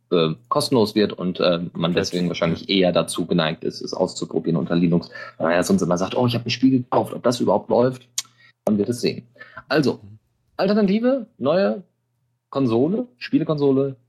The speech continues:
Speaker 1: Ouya. Was genau ist es?
Speaker 2: Es, ähm, ist jetzt erstmal nichts. Es gab ein Kickstarter-Projekt,
Speaker 1: <laughs>
Speaker 2: äh, was sehr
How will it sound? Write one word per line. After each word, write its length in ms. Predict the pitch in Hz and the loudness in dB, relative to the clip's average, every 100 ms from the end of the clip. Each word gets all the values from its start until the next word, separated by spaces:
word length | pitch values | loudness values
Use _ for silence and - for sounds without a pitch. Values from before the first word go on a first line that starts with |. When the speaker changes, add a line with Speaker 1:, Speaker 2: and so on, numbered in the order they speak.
| - | 0
Speaker 1:
Ouya. 800 | 185 190 165 110 101 87 - - - _ _ | 4 4 2 0 -2 -2 -8 -10 -18 _ _
Was 200 | 127 - | -4 2
genau 220 | 107 87 | 2 2
ist 240 | - - - | 0 -10 -18
es? 180 | - _ _ _ _ _ _ _ - _ _ _ _ _ | -20 _ _ _ _ _ _ _ -20 _ _ _ _ _
Speaker 2:
Es, 460 | - 135 - - 117 | -2 0 -2 -8 -4
ähm, 600 | 120 123 123 123 123 120 _ _ - | -2 -2 -2 -4 -4 -6 _ _ -4
ist 360 | 131 156 - - | -2 -2 -6 0
jetzt 260 | 143 - - | -2 0 2
erstmal 460 | 123 143 135 127 | 2 2 -2 0
nichts. 520 | 117 123 - - - - | 2 0 -2 -10 -12 -10
Es 380 | - - - | -12 -12 -6
gab 260 | - 117 - | 0 0 0
ein 200 | 113 117 | -4 -4
Kickstarter-Projekt, 1200 | 117 143 - - 113 - 107 120 104 107 - - | -6 -10 -4 0 2 2 2 4 2 2 -4 -4
Speaker 1:
<laughs> 20 | - | 2
Speaker 2:
äh, 280 | 104 101 | 2 4
was 380 | 202 104 - - | 2 2 -2 0
sehr 340 | 107 127 156 | 4 4 2